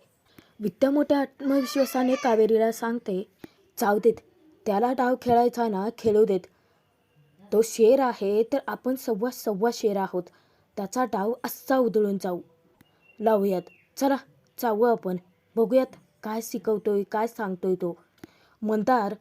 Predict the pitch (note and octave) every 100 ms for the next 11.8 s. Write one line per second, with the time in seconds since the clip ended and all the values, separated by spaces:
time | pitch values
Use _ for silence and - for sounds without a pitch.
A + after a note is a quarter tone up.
0 | _ _ - A#3 A#3 - C4 C4+ C4 B3
1 | B3+ B3+ C4 B3+ G#3+ G3+ C#4 - A3 A#3+
2 | C4 A3+ F3+ A3 C4 C#4 B3 B3 D4 D4
3 | D4+ - A#3 A#3 A3+ G3 F3 E3+ _ _
4 | - - _ - G#3+ - C#4+ - D#4 C4+
5 | G#3 A#3+ B3+ D4+ C4+ C4+ C4+ C4 - B3
6 | B3+ C4 A3 A3 A3+ C4+ A#3+ G3+ C4 C4+
7 | F#3+ _ _ - B3 - C#4 C4+ B3 A3+
8 | A3 A#3 A3+ A3+ G3 G#3 G3 F#3 - _
9 | B3 G3 A3+ A3 - G3+ F#3 G3+ G3+ _
10 | - G3 - F#3+ - - _ - G#3+ G3
11 | A#3 G#3 G3+ - B3 - A3+